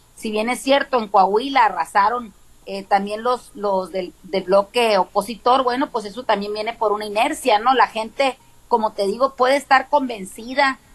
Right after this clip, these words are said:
o no convencida para, para, de los gobiernos que tenemos o que hemos tenido,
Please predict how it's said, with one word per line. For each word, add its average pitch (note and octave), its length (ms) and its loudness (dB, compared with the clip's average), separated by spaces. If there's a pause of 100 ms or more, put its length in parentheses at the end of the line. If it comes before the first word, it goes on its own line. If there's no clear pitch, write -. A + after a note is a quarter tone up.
(120)
o G#3+ 160 2
no A3 240 0
convencida C4 800 0
para, G3 460 2 (120)
para, G3 340 2
de A3 80 -6
los G#3 160 -8
gobiernos G#3 400 -4
que C#4 100 2
tenemos A3+ 480 -4
o A3+ 80 -6
que G#3+ 100 -6
hemos A#3+ 200 -8
tenido, C4 400 0